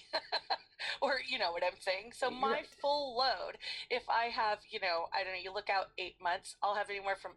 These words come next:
Speaker 1: eight to sixteen clients instead of forty, <laughs> you know? So it's a
Speaker 2: Correct.
Speaker 1: lot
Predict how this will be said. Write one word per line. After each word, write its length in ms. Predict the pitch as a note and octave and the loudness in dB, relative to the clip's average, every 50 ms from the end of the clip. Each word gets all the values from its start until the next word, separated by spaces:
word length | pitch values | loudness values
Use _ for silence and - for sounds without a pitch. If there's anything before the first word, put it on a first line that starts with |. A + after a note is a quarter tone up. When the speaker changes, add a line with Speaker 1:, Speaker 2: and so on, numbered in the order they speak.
| _ - | _ -4
Speaker 1:
eight 200 | F#3+ G3 - - | -4 -4 -4 -8
to 80 | F#3 - | -14 -12
sixteen 560 | - - - - - - - - F#3 F3+ F3 | -10 -12 -12 -12 -12 -12 -10 -10 -10 -10 -10
clients 580 | - - - - - - - - - - - - - - - - - | -6 -2 -2 0 0 -2 -4 -8 -12 -16 -18 -18 -16 -18 -18 -6 -4
instead 480 | F#3+ G3 F#3+ - - - G3 F3+ F3+ F3 | -4 -4 -4 -8 -4 -2 0 0 2 0
of 140 | F3 E3+ - _ | -2 -2 -6 _
forty, 440 | - F#3+ F3+ F3+ D#3+ D#3+ - - - _ _ - | -6 -4 -2 -2 -4 -6 -10 -16 -20 _ _ -18
<laughs> 160 | - - - | -12 -8 -4
you 60 | G#3+ | 0
know? 220 | F#3 E3 D#3+ E3+ E3 - - - - G#3+ G#3 | 2 2 2 2 -2 -6 -8 -8 -6 -4 0
So 100 | G#3 A#3 | 0 0
it's 100 | G3+ F#3 | 2 4
a 60 | A#3 | 2
Speaker 2:
Correct. 120 | A3+ A3+ | 2 4
Speaker 1:
lot 240 | A#3+ C4 C#4 C#4+ C4 | 4 2 2 2 0